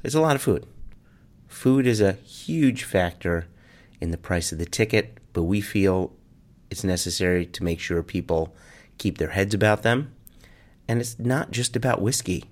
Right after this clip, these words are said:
I mean, w-, good whiskey, good food, a good night with friends. So ninety-five dollars becomes an eighty dollar ticket to Single Cask Nation members.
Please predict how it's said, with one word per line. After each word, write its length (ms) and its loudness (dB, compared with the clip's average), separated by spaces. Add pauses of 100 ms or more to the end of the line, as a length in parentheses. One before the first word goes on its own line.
(160)
I 60 -6
mean, 420 -2 (520)
w-, 240 -2 (100)
good 200 4
whiskey, 460 0
good 280 2
food, 360 2
a 100 0
good 200 -2
night 160 0
with 120 -6
friends. 400 -4
So 400 0 (1080)
ninety-five 420 2
dollars 480 2
becomes 380 -6
an 100 0
eighty 200 0
dollar 260 2
ticket 580 -6
to 100 -10
Single 260 -2
Cask 280 -2
Nation 300 -2
members. 500 0